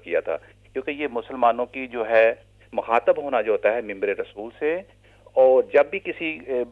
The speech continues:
बातिल कुव्वत से वो मुखातब हो रहते हैं तो वो right hand और शहादत की उंगली को वो यूज़ करते हैं। तो कोई बात नहीं, इतनी बड़ी बात नहीं है, ये मामला हल हो सकता है वो जो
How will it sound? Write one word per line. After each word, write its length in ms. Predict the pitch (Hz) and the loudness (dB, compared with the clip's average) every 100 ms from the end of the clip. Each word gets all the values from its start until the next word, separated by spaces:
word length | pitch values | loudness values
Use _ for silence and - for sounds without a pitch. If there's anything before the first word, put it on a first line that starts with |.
| 113 107 | -4 0
बातिल 260 | 104 127 | 2 0
कुव्वत 280 | - 113 123 | -8 -6 -6
से 300 | - 123 117 | -2 0 0
वो 220 | 113 113 | 0 -2
मुखातब 480 | 107 - 107 117 - | -2 -4 -2 0 2
हो 80 | 135 | 4
रहते 240 | 101 113 | 2 0
हैं 140 | 120 135 | -4 -4
तो 160 | - | -6
वो 400 | 123 131 147 151 | -2 0 0 0
right 360 | 92 104 123 - | 0 2 2 0
hand 260 | 131 139 | -2 0
और 200 | 151 123 | 2 0
शहादत 480 | 120 - 110 120 135 - | -2 -4 0 2 0 -8
की 80 | 127 | -10
उंगली 300 | 117 127 135 | -8 -8 -8
को 340 | - 127 123 | -4 -4 -4
वो 120 | 107 | -8
यूज़ 240 | 107 117 117 - | -10 -10 -8 -4
करते 240 | - 95 | -4 -6
हैं। 200 | 87 82 - - - | -10 -12 -16 -20 -12
तो 60 | 180 | -2
कोई 180 | 214 | 2
बात 260 | 226 202 190 | 4 4 2
नहीं, 240 | 185 196 214 _ _ - | -4 -8 -14 _ _ -14
इतनी 260 | 135 170 | -12 -8
बड़ी 160 | 160 156 | -6 0
बात 280 | 123 123 127 | 4 4 2
नहीं 160 | 127 | -10
है, 160 | 160 156 | -8 -6
ये 240 | 139 131 - _ - | -4 -6 -8 _ -8
मामला 320 | 117 107 107 110 | 0 0 2 2
हल 120 | 120 | 0
हो 160 | 104 131 | 0 -2
सकता 300 | - - 95 | -2 0 0
है 240 | 92 90 _ _ _ _ 120 | 0 -2 _ _ _ _ -2
वो 340 | 120 117 107 | 0 2 0
जो 500 | 101 101 104 - 127 | -2 -6 -6 -8 -12